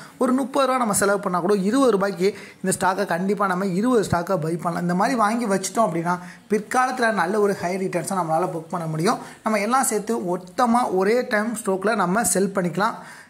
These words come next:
உங்களுக்கு share market பத்தி தெரிஞ்சிருந்தா இந்த ஒரு நாலேஜும் உங்களுக்கு புரிஞ்சிருக்கும். சரி வாங்க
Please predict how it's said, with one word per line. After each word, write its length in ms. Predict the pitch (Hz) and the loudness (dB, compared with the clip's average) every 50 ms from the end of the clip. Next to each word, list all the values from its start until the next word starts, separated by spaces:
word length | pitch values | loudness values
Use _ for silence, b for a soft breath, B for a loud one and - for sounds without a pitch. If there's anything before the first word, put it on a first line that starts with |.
| B - | B -4
உங்களுக்கு 240 | 196 190 185 170 170 | -2 0 0 0 0
share 160 | - 202 220 220 | 0 0 2 2
market 280 | 214 202 190 196 185 170 | 0 0 0 -2 -2 -2
பத்தி 160 | 180 180 202 196 180 175 | -2 -4 -4 -4 -2 0
தெரிஞ்சிருந்தா 540 | 175 196 220 220 226 220 214 190 185 214 226 - 202 | 0 0 0 0 0 0 -2 0 0 0 0 0 -2
இந்த 160 | 190 190 185 190 180 | -2 -2 0 0 -2
ஒரு 100 | 180 180 175 175 175 170 | -2 -2 -4 -2 0 0
நாலேஜும் 340 | 170 175 185 185 175 196 | 0 0 0 0 -2 -2
உங்களுக்கு 260 | 185 170 170 160 - - | -2 -2 -2 -4 -4 -4
புரிஞ்சிருக்கும். 420 | 185 202 196 180 170 165 - 220 - - | -4 -4 -4 -4 -6 -6 -8 -8 -6 -2
சரி 160 | - 233 220 214 | 0 0 2 2
வாங்க 160 | 220 214 214 | 2 2 2